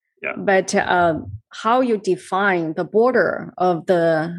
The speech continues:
Speaker 2: uh, flattening, like, uh, from which point the cornea started flattening, is very different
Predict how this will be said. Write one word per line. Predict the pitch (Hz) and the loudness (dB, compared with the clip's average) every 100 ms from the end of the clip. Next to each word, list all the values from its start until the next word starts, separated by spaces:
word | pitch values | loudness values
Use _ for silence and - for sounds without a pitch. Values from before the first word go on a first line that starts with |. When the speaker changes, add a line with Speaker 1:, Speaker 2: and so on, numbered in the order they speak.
| - | -2
Speaker 2:
uh, | 180 160 156 | 0 0 -2
flattening, | - 196 180 190 165 147 | -2 0 0 0 -2 -2
like, | 170 165 | -2 0
uh, | 175 | -2
from | - 175 165 165 175 | -2 -2 0 -2 0
which | 214 214 - | -2 -2 -6
point | 202 185 185 185 185 | 0 2 2 -2 -4
the | 175 | -4
cornea | 156 185 185 170 | -2 0 2 0
started | - 175 165 147 | 0 0 -2 -4
flattening, | 170 165 214 226 240 - | -2 0 0 0 0 0
is | 180 160 | -2 0
very | 170 185 180 | 2 2 2
different | 175 160 220 226 | 0 0 0 0